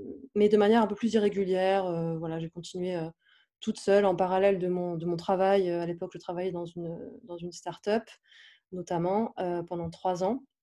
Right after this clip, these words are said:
Donc, du coup, en marketing, euh, en partie en tout cas.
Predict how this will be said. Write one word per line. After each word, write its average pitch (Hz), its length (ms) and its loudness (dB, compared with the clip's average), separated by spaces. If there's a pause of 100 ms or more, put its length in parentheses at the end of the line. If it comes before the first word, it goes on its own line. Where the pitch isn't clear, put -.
(120)
Donc, 214 260 4
du 196 100 -4
coup, 214 360 -4
en 202 120 0
marketing, 190 640 -2
euh, 165 340 -8 (540)
en 175 100 -6
partie 175 360 -4
en 214 60 -2
tout - 120 -20
cas. 214 220 -2